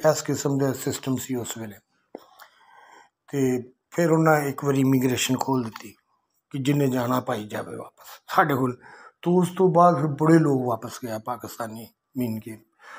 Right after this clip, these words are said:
ਉੱਥੇ ਸਿਰਫ ਫਿਰ ਇੰਡੀਅਨ ਔਰ ਬੰਗਲਾਦੇਸ਼ੀ ਰਹਿ ਗਏ ਸਨ। ज़्यादातर पाकिस्तानी, क्योंकि उस वक़्त पाकिस्तान के जो हालात थे, इंडिया पाकिस्तान, अ, बांग्लादेश पाकिस्तान से बहुत अच्छे थे, इसलिए पाकिस्तानी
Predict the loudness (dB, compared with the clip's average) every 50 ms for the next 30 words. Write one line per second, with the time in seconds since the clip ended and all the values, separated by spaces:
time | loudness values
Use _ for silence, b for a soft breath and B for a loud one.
0 | B B B B B -4 -4 0 2 2 2 4 4 2 2 2 2 2 4 6
1 | 6 6 4 4 2 2 2 4 4 4 2 2 0 0 0 2 2 0 0 -2
2 | -2 0 0 2 2 0 0 -2 -4 -4 -4 -4 -6 -6 -10 -12 -14 -16 -16 -18
3 | -18 -20 -20 -20 _ _ _ _ b b b b b b b _ -8 -4 -2 -2
4 | -2 -2 -2 -2 -2 -2 -2 -4 -6 -6 -6 -8 -8 -8 -6 -8 -6 -4 -2 0
5 | 2 4 2 2 2 0 -4 -4 -4 -2 0 0 0 0 -2 -4 -4 -4 -4 -4
6 | -4 -4 -6 -6 -4 -2 -2 -2 0 -2 -2 0 0 0 0 0 -2 -2 -4 -6
7 | -6 -4 -2 -2 0 0 0 -2 -2 -2 -4 -6 -6 -8 -10 -10 -10 -8 -8 -8
8 | -8 -6 -4 -4 -4 -2 -2 -2 -2 -2 -2 -2 -2 -4 -4 -4 -4 -4 -4 -4
9 | -6 -6 -6 -6 -6 -6 -6 -8 -8 -8 -8 -8 -8 -8 -8 -10 -10 -12 -12 -14
10 | -16 -20 -20 _ B B B B B B B B B B B B _ -8 -4 -2
11 | 0 0 0 2 0 0 -2 -2 -4 -4 -2 -2 -2 -2 -4